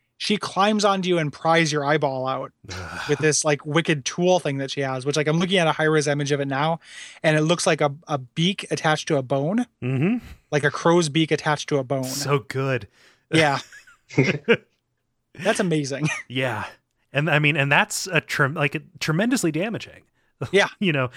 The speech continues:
Speaker 2: if you are of low enough level, that's gonna one-shot you.
Speaker 1: Yeah, it is, it is a really high damage attack, and that's, I mean,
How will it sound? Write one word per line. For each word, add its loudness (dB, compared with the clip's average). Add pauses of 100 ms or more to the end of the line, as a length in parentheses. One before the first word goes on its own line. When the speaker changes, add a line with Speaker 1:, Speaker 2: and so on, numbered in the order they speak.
(160)
Speaker 2:
if 2
you 4
are 4
of 0
low 2
enough 0
level, -2
that's -2
gonna -4
one-shot -6
you. -20 (380)
Speaker 1:
Yeah, 0
it -2
is, -2
it 2
is 2
a -2
really 2
high 2
damage -2
attack, -2
and -4
that's, -4
I -8
mean, -4